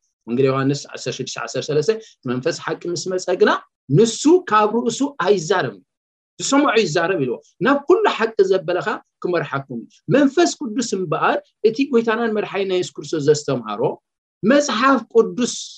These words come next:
ዝበሎ ንዑ እዩ ዘስተምህረና፣ ናብ ኩሉ ሓቂ ዘበለ ዝመርሓና ዳ እምበር ካልእ ካልእ ካልእ ቅዲ ኣይኮነን። ንዓይ ንዓኻትኩም ዘምፃልና። ስለዚ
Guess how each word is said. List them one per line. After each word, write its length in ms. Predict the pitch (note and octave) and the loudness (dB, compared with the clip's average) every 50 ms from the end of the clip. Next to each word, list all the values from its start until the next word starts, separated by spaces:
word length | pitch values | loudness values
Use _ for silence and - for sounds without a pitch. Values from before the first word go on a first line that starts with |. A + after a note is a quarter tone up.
| - - - | -20 -10 0
ዝበሎ 380 | C#3 F3+ F#3+ E3+ E3+ D#3 E3+ A3 G4 G#4+ - _ _ _ _ _ _ | 2 2 4 4 4 4 4 2 0 -4 -8 _ _ _ _ _ _
ንዑ 260 | D#3 G3 A#3+ C4+ A#3 C#4 E4+ | 0 2 2 2 2 2 2
እዩ 180 | E4+ D#4 D4+ C4 G3 | 2 4 2 2 2
ዘስተምህረና፣ 800 | G3+ A#3+ A#3 A3+ - - A3+ G#3 G3+ G3 G3+ F#3 F#3+ F#3+ F#3+ G3 F#3+ | 0 0 -2 -2 -2 -2 -2 -2 -2 -4 -6 -6 -6 -6 -4 -4 -2
ናብ 200 | F#3 F3+ F3 F3 - _ _ | 0 0 -2 -2 -6 _ _
ኩሉ 200 | _ C#4 A#3 G3+ F#3+ | _ -6 -4 -4 -2
ሓቂ 260 | - D#3+ F3+ F3+ - - | -2 -2 -4 -4 -6 -8
ዘበለ 320 | D#3+ D#3+ D#3+ D3 D3+ D3+ D3+ C#3+ | -4 -4 -4 -2 -2 -2 -2 -2
ዝመርሓና 440 | D3 D3 D3 C#3+ C#3 C3+ C#3 C#3 C#3+ | -2 -4 -4 -6 -6 -6 -4 -4 -2
ዳ 120 | C3+ D3 D#3 | -2 -4 -4
እምበር 220 | F3 F#3 A#3 A#3+ - _ _ _ _ _ - | -2 0 0 -2 -2 _ _ _ _ _ -6
ካልእ 520 | G3 G#3+ B3+ C4 C#4 D4+ D#4 D4 C#4 B3 A#3 | -2 2 4 4 4 4 4 4 4 2 2
ካልእ 320 | - G#3+ G#3+ G#3+ G3+ G3+ | 0 2 2 4 4 2
ካልእ 320 | - F3+ F#3 F3+ E3+ F3 - - | 2 0 0 0 0 -2 -4 -8
ቅዲ 200 | - F3+ D#3 G3+ C4+ F4 E4+ - _ _ _ | -10 -8 -4 -2 -4 -4 -4 -8 _ _ _
ኣይኮነን። 480 | - D#3 E3 D#3 E3+ E3+ D#3 C#3+ C3+ C3 | -8 -8 -8 -4 -2 0 0 0 0 -2
ንዓይ 200 | B2 A2 A2+ A#2+ | -2 -4 -6 -8
ንዓኻትኩም 520 | A#2 A#2 G#2+ G#2+ - G#2+ - _ - G2+ G2+ | -8 -8 -10 -12 -12 -14 -16 _ -20 -20 -20
ዘምፃልና። 480 | F#2+ _ - E2+ - - - - _ _ _ - | -20 _ -20 -20 -20 -20 -20 -20 _ _ _ -4
ስለዚ 260 | - C#4 D4+ C#4 | -2 -2 0 2